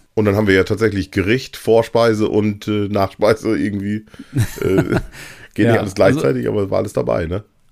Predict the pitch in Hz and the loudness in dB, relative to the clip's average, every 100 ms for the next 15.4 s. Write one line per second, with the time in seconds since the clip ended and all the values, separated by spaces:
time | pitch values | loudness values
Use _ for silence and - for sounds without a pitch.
0 | _ - - 131 120 120 110 120 104 113 | _ -20 -6 -4 0 -2 -2 -6 -4 -4
1 | 104 101 107 - 98 98 98 92 - 98 | -4 -6 -10 -8 -6 -4 -6 -8 -8 -8
2 | - 92 90 87 127 101 - 98 92 90 | -6 -4 -4 -6 -6 -8 -6 -6 -6 -8
3 | 85 - 95 92 - 113 123 - - 127 | -10 -12 -14 -12 -4 -2 -2 -4 -2 2
4 | 139 - 127 120 170 180 180 175 - - | 4 2 0 4 2 2 0 0 -4 -10
5 | 139 135 135 135 - 117 123 123 - - | 0 2 2 0 -4 -2 0 0 -2 -8
6 | 113 113 110 110 - 110 117 135 131 123 | -4 -4 -4 -6 -8 -2 0 0 0 -2
7 | 123 120 - 113 107 104 - 101 - 113 | -4 -4 -4 -4 -2 -2 -4 -10 -10 -10
8 | 107 101 101 92 95 92 92 90 - - | -8 -6 -6 -6 -6 -4 -4 -8 -6 -8
9 | 104 95 - 180 - 170 - 139 135 - | -4 -4 0 0 0 -4 -4 -6 -6 -6
10 | 156 175 - 101 104 185 - 113 113 120 | -6 -6 -8 -4 -4 -4 -2 0 0 0
11 | 117 107 113 110 135 - - 117 120 120 | 0 2 2 2 0 -2 -2 0 2 0
12 | 123 120 123 107 107 110 123 120 110 107 | -2 -2 -4 -8 -8 -8 -8 -4 0 2
13 | 135 143 131 113 117 123 117 117 104 135 | 2 2 0 0 0 0 -2 -6 -4 -2
14 | 131 127 113 117 110 107 110 101 98 104 | -2 -4 -4 -4 -4 -4 -4 -4 -4 -4
15 | 113 101 101 113 | -4 -4 -4 -4